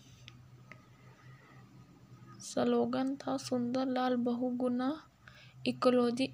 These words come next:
is permanent economy।" The हिंदी वर्ड चिपको means to hug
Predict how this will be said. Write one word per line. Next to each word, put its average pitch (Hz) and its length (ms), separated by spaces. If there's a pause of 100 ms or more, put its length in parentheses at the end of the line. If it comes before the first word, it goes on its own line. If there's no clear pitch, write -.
is 262 320 (140)
permanent 240 640 (160)
economy।" 233 640 (1500)
The 247 80
हिंदी 240 360
वर्ड 277 220
चिपको 269 760 (440)
means 262 420
to 262 300 (500)
hug 247 520